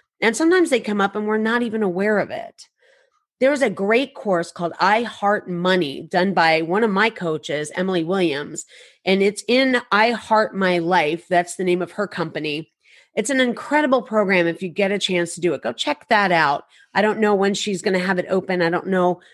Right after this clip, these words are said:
when it's gonna be available, but if you get the chance to do it, go check out that course. It's gonna force you to confront all of the things around money that may be keeping you from getting to the next level.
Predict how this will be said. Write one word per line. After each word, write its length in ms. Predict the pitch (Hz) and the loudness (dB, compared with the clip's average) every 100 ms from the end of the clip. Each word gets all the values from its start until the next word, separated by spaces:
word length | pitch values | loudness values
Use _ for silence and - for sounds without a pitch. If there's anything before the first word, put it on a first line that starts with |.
| _ | _
when 160 | 180 190 | 0 0
it's 120 | 180 | 0
gonna 200 | 190 175 | -2 0
be 120 | 175 | 2
available, 480 | 160 175 175 170 160 | 2 2 2 2 0
but 160 | 160 156 | 0 -2
if 160 | 165 | -4
you 120 | 165 | -6
get 260 | 160 247 247 | -4 -2 0
the 80 | 254 | -2
chance 400 | - 233 214 - | -2 0 0 -2
to 100 | 180 | 0
do 140 | 170 | 2
it, 160 | 165 - _ _ _ - | 2 0 _ _ _ -2
go 120 | 240 | -2
check 280 | 240 233 202 | 0 0 0
out 160 | 175 | 2
that 200 | 165 - | 0 -2
course. 360 | - 160 170 - | -4 -4 -4 -8
It's 120 | 180 | -8
gonna 200 | 202 185 | -4 -4
force 500 | - 254 311 320 - | -4 0 2 2 2
you 300 | 175 170 165 - _ _ - | 2 2 0 -10 _ _ -4
to 80 | |
confront 640 | 220 220 202 - 220 196 180 - | -2 0 -2 2 2 2 0 -4
all 400 | 196 233 285 302 | 2 4 4 4
of 140 | 277 220 | 0 2
the 100 | 247 | -2
things 400 | - 220 220 208 | 0 -2 0 0
around 420 | 190 185 180 175 | 2 4 2 2
money 460 | 175 180 156 147 165 - - _ - | 2 2 0 -6 -14 -20 -20 _ -2
that 220 | 180 - | -2 2
may 160 | 202 | 0
be 160 | 202 202 | 0 -4
keeping 640 | - - 277 269 254 202 | -8 -2 0 2 0 0
you 400 | 175 160 143 160 - _ _ | 0 0 -2 -8 -12 _ _
from 540 | - 214 190 185 185 _ _ | -6 0 2 0 -6 _ _
getting 300 | 214 202 202 | 0 2 2
to 120 | 185 | -2
the 120 | 175 165 | -2 0
next 320 | 147 143 - | 0 -2 -4
level. 480 | 151 147 50 50 | -4 -4 -10 -18